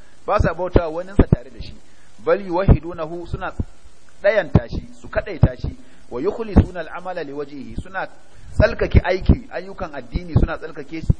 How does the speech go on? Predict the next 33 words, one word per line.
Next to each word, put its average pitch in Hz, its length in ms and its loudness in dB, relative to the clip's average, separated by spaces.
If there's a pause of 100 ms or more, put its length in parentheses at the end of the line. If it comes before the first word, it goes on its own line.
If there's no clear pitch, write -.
su 165 180 -8 (280)
saboda 151 380 2
shi, - 160 8
saboda 143 400 -2 (100)
fuskar 135 280 0
Allah, 113 260 -6
ma'ana 113 240 -4
saboda 139 340 -4
Allah 127 240 -6
shi - 140 0
kaɗai. - 240 -10 (1120)
Imamu 175 380 2
Fakhrur 175 440 0
Razi 135 460 0 (340)
a 123 80 -6
cikin 170 540 -4
Tafsirul 143 500 0
Kabir 113 320 0 (480)
nasa 131 400 4 (400)
At-Tafsirul 135 540 -2
Kabir. 104 300 0 (540)
Yana 143 220 6
da 131 60 2
tafsiri - 480 6
al-, 110 120 -10 (100)
ah, 98 200 -10
kabir 123 280 -8
nan, 113 280 -8 (360)
Tafsirul 135 440 0
Kabir 120 300 8 (100)
ake 110 220 -6
ce - 160 -2
masa. 85 280 -4